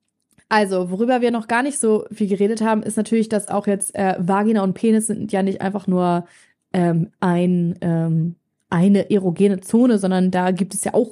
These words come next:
unterschiedliche. Also ich meine, an der Eichel hast du ja zum Beispiel, ähm, an der einen Seite, musst du mir erklären, ob ich damit jetzt richtig liege oder ob mein ganzes Leben auf einer Lüge basiert.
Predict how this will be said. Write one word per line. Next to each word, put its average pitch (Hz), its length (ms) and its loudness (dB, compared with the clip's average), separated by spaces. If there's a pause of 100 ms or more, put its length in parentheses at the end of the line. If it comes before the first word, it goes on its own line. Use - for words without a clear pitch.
unterschiedliche. 185 560 -2
Also 190 140 0
ich 180 80 -4
meine, 196 200 0
an 190 100 0
der 185 120 -2
Eichel 214 360 0
hast 190 180 -4
du 190 40 -2
ja 185 80 -2
zum 190 140 -6
Beispiel, 190 520 0 (400)
ähm, 180 340 0
an 190 140 2
der 196 120 0
einen 220 240 4
Seite, 202 680 0 (640)
musst 196 260 0
du 202 60 -2
mir 185 120 2
erklären, 185 360 -2
ob 180 120 -4
ich 170 60 -10
damit 180 320 -4
jetzt 147 220 -8
richtig 214 300 -4
liege 277 280 2
oder 214 260 0
ob - 100 -6
mein 180 140 0
ganzes 190 420 -4
Leben 185 200 0
auf 175 100 -8
einer 180 200 -2
Lüge 214 240 2
basiert. 240 340 -2